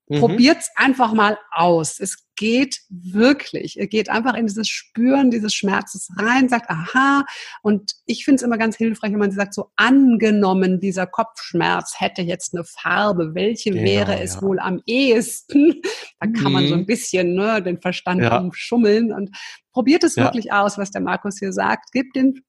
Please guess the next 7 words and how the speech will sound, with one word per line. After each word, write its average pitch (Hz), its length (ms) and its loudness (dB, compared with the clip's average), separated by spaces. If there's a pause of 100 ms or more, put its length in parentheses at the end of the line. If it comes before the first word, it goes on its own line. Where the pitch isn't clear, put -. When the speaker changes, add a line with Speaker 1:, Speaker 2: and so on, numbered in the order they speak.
Speaker 2:
Kopfschmerz 202 640 -4
Farbe, 185 760 0
Töne, 175 640 2
Formen. 160 540 -4
Macht 180 300 -2
das. 156 340 -4
So. 208 260 4